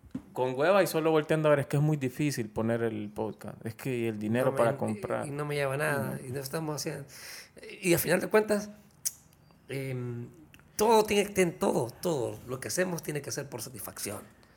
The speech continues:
Speaker 2: que nos guste, que te encante, tiene que, yo, ah, sé que no siempre, ah, es así, pero, eh, en la mayoría de veces,
Speaker 1: Sí.
Speaker 2: la mayoría de veces.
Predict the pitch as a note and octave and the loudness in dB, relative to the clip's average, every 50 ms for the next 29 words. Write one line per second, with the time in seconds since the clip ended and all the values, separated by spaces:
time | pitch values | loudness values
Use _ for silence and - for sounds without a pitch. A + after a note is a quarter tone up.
0 | _ - - - - - - G#2+ G2 F#2+ F#2 F2+ A2 C3 D3 C#3 A#2 - - - | _ -20 -20 -20 -20 -10 -8 -8 -6 -6 -6 -6 -2 -2 0 2 2 0 -2 -2
1 | - - - - - - - - - - - F2+ F2 F2 - - C#3 C3 A#2+ A2+ | -14 -14 -18 -20 -20 -20 -18 -20 -16 -12 -10 -12 -12 -12 -2 0 0 0 0 -2
2 | - - - - - - - _ _ - _ _ - - - - - B2+ B2 A#2+ | -6 -10 -16 -18 -20 -20 -20 _ _ -20 _ _ -20 -20 -20 -6 -4 -4 -4 -2
3 | G#2+ - G2+ G2 G2+ G2 - A#2 B2 - - - - A2 A2 - D#3+ C#3 A#2+ A2+ | -4 -6 -6 -6 -6 -6 -4 -4 -4 -4 -6 -8 -2 -2 0 0 0 0 2 0
4 | A2+ - C3 C3+ C#3 C#3 C3+ C3+ C3+ B2+ B2 A2 A#2 A2+ A2 A#2 A#2 A#2 A#2 A#2 | 0 2 0 0 -2 0 0 0 0 0 0 2 2 2 2 2 2 4 4 4
5 | A2+ A#2 F3 G#3+ - - - - - - - - - B2 A#2 B2+ D3+ F3+ E3+ - | 4 4 2 0 -2 -4 -8 -16 -20 -20 -18 -2 2 2 4 4 4 2 0 -2
6 | - - - - - - - - - - - G#3+ - D3+ - - - - - - | -6 -16 -20 -20 -20 -20 -20 -20 -20 -16 -14 -10 -4 -4 -2 0 0 0 2 2
7 | - - D3 B2 A2 - - G2 - - - - _ - - - - C#3+ E3 F3+ | 4 6 8 6 6 4 2 -4 -8 -14 -20 -20 _ -20 -20 -8 -2 -2 0 2
8 | B2+ C3+ C#3+ D3+ D3+ E3+ D3+ C3+ C3 B2 B2+ B2+ | 2 2 2 2 2 0 -2 -2 -4 -4 -6 -8